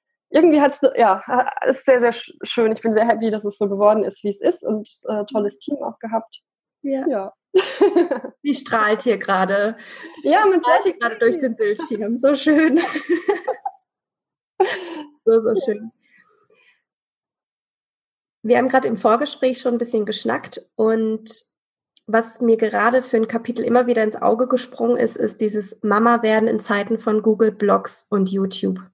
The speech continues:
Speaker 2: Und du hast ja auch gerade, äh, gemeint, dass du hast ja eben Kugelzeit geschrieben, weil du eben ganz viele Quellen zusammenbringen wolltest in ein kompaktes Buch und man eben sich nicht so verzettelt in hier noch was gucken und da noch recherchieren und hier noch recherchieren. Und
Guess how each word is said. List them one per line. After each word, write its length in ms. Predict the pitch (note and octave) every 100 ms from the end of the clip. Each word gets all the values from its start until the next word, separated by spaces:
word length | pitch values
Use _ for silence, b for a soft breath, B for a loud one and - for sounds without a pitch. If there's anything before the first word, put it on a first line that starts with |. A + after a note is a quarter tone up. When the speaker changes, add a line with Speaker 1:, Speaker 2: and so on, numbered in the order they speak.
| _
Speaker 2:
Und 140 | A#3+ A3+
du 40 |
hast 140 | B3 B3
ja 140 | A#3+
auch 80 | A#3
gerade, 380 | A#3 A3 A3 -
äh, 180 | A#3 G#3
gemeint, 500 | G3 G#3 G#3 A3 A#3
dass 220 | G#3 F#3+ _ b b b b b _ _ _ _ _ _ _ _ _ _ _ -
du 140 | A#3
hast 160 | B3+ C4+
ja 100 | B3
eben 440 | A#3+ A#3+ A3+ A#3
Kugelzeit 640 | - C4 C4+ C4+ A3+ A3 -
geschrieben, 560 | A3 - A#3+ A#3+ A#3+
weil 220 | G3+ G3+ A3+
du 80 |
eben 240 | A#3 G#3+ G#3
ganz 400 | G#3 A#3+ B3 -
viele 360 | - B3+ A#3+ B3
Quellen 480 | - G#3 G#3+ A#3
zusammenbringen 720 | A#3 A3 F#3+ G#3 C#4 C4+ C4+ B3+
wolltest 300 | B3 B3 G#3+
in 100 | G#3
ein 220 | G3 G#3+
kompaktes 540 | G#3+ G3 G3 - G#3 _
Buch 320 | G#3 C4 -
und 140 | G#3+
man 160 | G#3+ G#3+
eben 200 | A3 A3
sich 200 | A3 G#3+
nicht 280 | A#3+ C#4+ -
so 80 | A3+
verzettelt 560 | A3+ A3 G#3+ A3 A3
in 120 | -
hier 200 | E3 C4+
noch 180 | C4+ C4
was 180 | B3 -
gucken 320 | B3 B3 B3
und 180 | F#3+ F#3
da 140 | G#3+
noch 220 | B3 A#3+ B3
recherchieren 520 | A3+ A#3 - A#3+ G3
und 100 | F#3+
hier 140 | B3
noch 180 | B3 A#3+
recherchieren. 640 | A#3 A#3 A#3 - G#3+ A3 -
Und 220 | G3